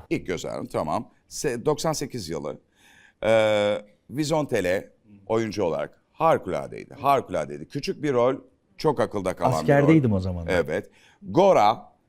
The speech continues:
Speaker 1: büyük iş, büyük film, büyük iş, büyük görsel efektler, Türk sinemasının alışık olmadığı. Organize işler, tekrar, e,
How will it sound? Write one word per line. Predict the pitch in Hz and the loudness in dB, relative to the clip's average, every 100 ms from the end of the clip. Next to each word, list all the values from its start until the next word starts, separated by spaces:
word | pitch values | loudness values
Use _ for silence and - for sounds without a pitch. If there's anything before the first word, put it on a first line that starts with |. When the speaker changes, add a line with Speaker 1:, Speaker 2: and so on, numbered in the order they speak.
| _ - _ | _ -20 _
Speaker 1:
büyük | 82 87 160 185 180 - | -8 0 2 0 -2 -10
iş, | 107 101 - - - _ _ - | -8 -6 -8 -12 -16 _ _ -20
büyük | 71 87 131 151 | -8 0 0 0
film, | - 135 120 127 82 | -2 0 0 -2 -2
büyük | 113 131 131 | -2 -2 -2
iş, | 127 - 87 | -6 -6 -2
büyük | 117 135 123 | -2 0 2
görsel | 117 113 135 | 0 2 0
efektler, | 113 117 110 113 117 | 0 0 0 0 0
Türk | 120 101 | -2 -6
sinemasının | 110 104 98 104 | -4 -4 -4 -4
alışık | 95 - | -6 -2
olmadığı. | 104 101 87 73 80 - _ _ _ - - - _ - | 0 0 -2 -4 -8 -10 _ _ _ -20 -20 -20 _ 2
Organize | 131 139 147 123 143 | 2 4 4 6 4
işler, | 123 - 101 120 - | 4 4 4 4 0
tekrar, | 113 - 90 98 - _ _ | -4 2 2 2 -2 _ _
e, | _ | _